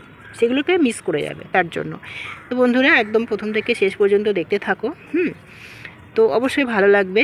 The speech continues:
যেহেতু শীতের ফুল কিছু দেখতে পারবে, ভালো লাগবে। হ্যাঁ, তো দেখো, এই যে পেটুনিয়া গাছটা দেখতে পাচ্ছ ছোট্ট, এ দেখো গোড়াটা আগে দেখিয়ে নিচ্ছি, চলো। এই দেখো গোড়াটার অবস্থা দেখো, এই দেখো সরু একটা গাছ, সরু একটা গাছ, অথচ এ দেখো এরকম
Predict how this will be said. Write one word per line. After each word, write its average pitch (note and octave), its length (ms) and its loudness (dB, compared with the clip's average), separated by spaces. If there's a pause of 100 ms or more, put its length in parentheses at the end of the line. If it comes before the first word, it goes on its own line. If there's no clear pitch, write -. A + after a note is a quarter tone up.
যেহেতু F#3+ 300 2
শীতের A3 300 -2
ফুল B3 180 -4 (180)
কিছু A#3+ 160 -4 (100)
দেখতে F3+ 280 -4
পারবে, G3+ 180 0 (180)
ভালো E3 220 0
লাগবে। D3 260 -10 (480)
হ্যাঁ, D4 180 -2 (120)
তো A3+ 60 4 (160)
দেখো, C4 200 2 (600)
এই B3 100 2
যে C#4 60 2 (220)
পেটুনিয়া C4 400 4
গাছটা G3+ 280 0
দেখতে A3+ 240 -2
পাচ্ছ G#3+ 240 -2 (200)
ছোট্ট, - 260 -4 (140)
এ - 60 -2
দেখো A3 220 4
গোড়াটা G3+ 340 2
আগে A3+ 180 2
দেখিয়ে A#3+ 280 -4
নিচ্ছি, - 220 -6 (100)
চলো। G#3 160 0 (640)
এই G#3 100 6
দেখো D3+ 160 -2 (100)
গোড়াটার F3+ 400 -4
অবস্থা F#3 240 -4 (100)
দেখো, G#3+ 180 -8 (200)
এই F#3 60 0 (100)
দেখো - 200 -10 (160)
সরু C4+ 240 -6 (120)
একটা G#3+ 180 -2 (100)
গাছ, D3 160 -6 (160)
সরু C4+ 180 -10 (100)
একটা - 160 -6 (120)
গাছ, G#3+ 240 0 (240)
অথচ G3+ 260 -6 (880)
এ E3+ 100 0
দেখো D3 160 -6 (100)
এরকম A3 240 0